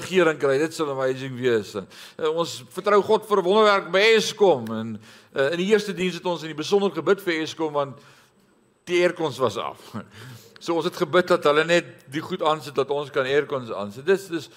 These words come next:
ons, waar begin wonderwerke? In jou huis. Klein dingetjies. Vertrou God vir daai klein dingetjies in jou huis en sien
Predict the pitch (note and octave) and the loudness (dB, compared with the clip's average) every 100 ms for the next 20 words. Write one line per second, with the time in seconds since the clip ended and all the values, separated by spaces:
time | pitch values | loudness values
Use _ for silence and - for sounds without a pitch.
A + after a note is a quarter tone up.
0 | - - _ F#3+ F#3 F3 F#3 C#3+ - _ | -20 -20 _ -14 -10 -10 -10 -16 -20 _
1 | _ _ D3+ B2+ F#3+ - D4 - - F3 | _ _ -10 -2 -2 0 -2 -4 -4 -6
2 | D#3+ C3+ G2+ F#2 F#2+ E2 D2+ - _ _ | -8 -8 -8 -10 -14 -16 -16 -20 _ _
3 | _ _ _ _ _ _ _ D3 C#3 A#2 | _ _ _ _ _ _ _ -12 -4 -2
4 | G#2 - _ _ _ _ _ _ _ - | -2 -4 _ _ _ _ _ _ _ -2
5 | A#3+ A#3 G#3 G3 F#3 D#3+ A#2+ - _ _ | 0 2 0 -2 -4 -10 -12 -14 _ _
6 | _ _ _ _ _ _ _ _ - A3 | _ _ _ _ _ _ _ _ 0 4
7 | G#3+ G#3+ G#3+ F3+ E3+ E3+ F#3+ G3 G3 F#3 | 4 4 0 -2 -2 0 2 2 2 -2
8 | F3 F3 F3 E3 D3+ D#3 C3 A#2+ B2 B2 | -8 -8 -10 -10 -10 -4 -2 -2 -4 -8
9 | A#2+ - D3+ C#3 C3+ | -14 -12 -12 -12 -14